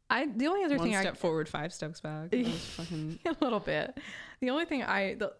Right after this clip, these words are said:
Speaker 1: I'm just gonna say, the only other thing I wanna say about, well, the couple things I'll say is,
Speaker 2: Mm-hmm.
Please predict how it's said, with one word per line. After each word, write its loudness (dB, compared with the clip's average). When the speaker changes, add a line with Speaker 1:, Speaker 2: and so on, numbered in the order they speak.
Speaker 1:
I'm 0
just -6
gonna 0
say, 0
the 0
only 4
other 2
thing 0
I 4
wanna 2
say 0
about, 0
well, 0
the 2
couple 0
things -2
I'll 0
say 2
is, 2
Speaker 2:
Mm-hmm. -2